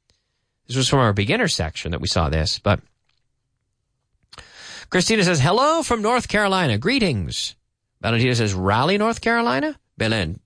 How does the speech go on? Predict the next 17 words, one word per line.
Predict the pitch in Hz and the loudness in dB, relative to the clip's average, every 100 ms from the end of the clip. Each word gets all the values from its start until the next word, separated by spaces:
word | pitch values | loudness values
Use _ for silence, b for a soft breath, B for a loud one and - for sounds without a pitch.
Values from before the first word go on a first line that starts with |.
| _ _ _ - | _ _ _ -6
have | 107 110 | 0 0
a | |
blast | 101 92 135 208 120 - | 0 0 0 0 -4 -4
as | 98 | -2
well. | 117 143 | 0 0
Pasarlo | 104 101 127 156 | 0 -2 0 0
muy | 117 104 | 2 0
bien. | 98 143 127 82 _ | 0 0 -2 -4 _
Have | 120 | -2
a | 117 | 0
good | 113 110 | 0 -2
time. | - 139 131 92 - _ _ _ _ _ _ _ - | 0 0 -2 -4 -12 _ _ _ _ _ _ _ -6
Yes. | 113 135 - - _ _ _ _ _ _ _ _ _ _ _ _ _ _ _ _ _ _ _ _ _ _ _ _ _ _ _ _ _ - B B B B B _ | -2 -2 -2 -8 _ _ _ _ _ _ _ _ _ _ _ _ _ _ _ _ _ _ _ _ _ _ _ _ _ _ _ _ _ -20 B B B B B _
Um, | 127 135 135 135 131 123 - _ _ _ _ _ _ _ _ _ _ _ _ _ | -2 2 2 2 0 -4 -12 _ _ _ _ _ _ _ _ _ _ _ _ _
Evelyn | 180 247 269 226 | -4 0 0 0
says, | 160 185 151 | 0 0 0
"Remember | 160 202 226 294 320 277 | 0 0 -2 0 -2 -2